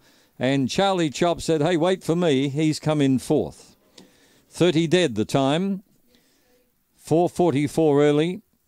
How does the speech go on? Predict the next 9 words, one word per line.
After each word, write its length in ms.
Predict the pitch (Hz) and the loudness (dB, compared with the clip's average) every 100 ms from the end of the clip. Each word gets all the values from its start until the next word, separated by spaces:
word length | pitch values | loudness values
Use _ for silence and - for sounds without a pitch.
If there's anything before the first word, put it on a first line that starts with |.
| _ - | _ -14
Sixteen 640 | - 196 - - 165 151 | -4 -4 -2 -2 0 2
ninety-five 720 | 143 156 131 123 151 143 117 | 2 0 -2 -2 -2 0 -2
to 100 | - | -2
the 140 | 101 98 | -4 0
back. 380 | 127 123 - _ _ _ _ _ _ _ _ _ _ _ | 0 -2 -8 _ _ _ _ _ _ _ _ _ _ _
And 600 | - 98 110 117 117 120 | -10 -4 -2 0 0 0
has 160 | 113 - | 0 -4
come 260 | - 147 135 | -4 -2 -2
home 560 | 107 139 127 127 123 | 0 2 2 2 -2